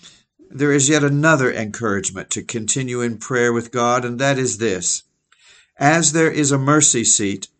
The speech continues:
from whence God is willing to commune with poor sinners, so there is also by his mercy seat Jesus Christ, who continually besprinkleth it with his blood.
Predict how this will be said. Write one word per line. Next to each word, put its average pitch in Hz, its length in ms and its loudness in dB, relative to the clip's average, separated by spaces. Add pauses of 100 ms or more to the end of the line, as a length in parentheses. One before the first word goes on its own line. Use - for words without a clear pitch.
(260)
from 123 340 -6
whence 139 280 0
God 135 360 4
is 127 160 0
willing 135 340 -2
to 139 100 -6
commune 139 560 -2
with 143 220 -4
poor 139 260 -2
sinners, 107 880 -4
so 170 320 4
there 175 180 2
is 151 160 0
also 151 460 2
by 143 400 4
his 123 320 -2
mercy 101 440 -4
seat 113 420 -4 (560)
Jesus 120 500 -2
Christ, 87 640 -4 (440)
who 147 120 4
continually 147 840 0
besprinkleth 120 920 -2
it 92 160 -6
with 110 200 -4
his 98 200 -4
blood. 90 460 -6